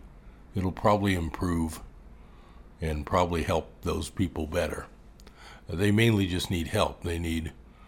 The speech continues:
understanding, and sometimes they need medical help. They need financial help, obviously.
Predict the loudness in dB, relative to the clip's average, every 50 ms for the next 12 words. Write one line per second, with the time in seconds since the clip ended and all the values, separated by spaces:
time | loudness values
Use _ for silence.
0 | -20 -10 -4 -2 0 0 0 0 -2 -2 0 0 2 2 2 2 0 0 -2 -2
1 | -4 -4 -8 -12 -20 -20 -20 -20 -20 -20 -20 -20 -20 -18 -10 -6 -2 0 0 0
2 | 0 0 -2 -2 -4 -4 -6 -10 -14 -20 -20 -20 -20 -20 -20 -20 -20 -20 -20 -20
3 | -20 -20 -20 -20 -16 -8 -2 2 2 2 4 4 4 4 4 2 2 0 0 0
4 | 0 0 0 0 0 -2 -2 -2 -4 -6 -8 -10 -14 -20 -20 -20 -20 -20 -20 -20
5 | -20 -20 -20 -10 -6 -2 2 2 4 4 2 2 2 0 2 4 6 6 6 6
6 | 4 2 -2 -8 -8 -8 -12 -20 -20 -20 -20 -20 -20 -20 -20 -20 -20 -20 -20 -20
7 | -20 -20 -20 -20 -20 -20 -20 -20 -14 -6 -2 0 0 2 2 0 -2 -2 -4 -4
8 | -2 0 2 2 2 2 0 0 0 0 2 2 2 2 2 0 -4 -10 -14 -10
9 | -4 0 2 2 2 2 0 -2 -2 -2 -2 -2 -2 -2 -2 -2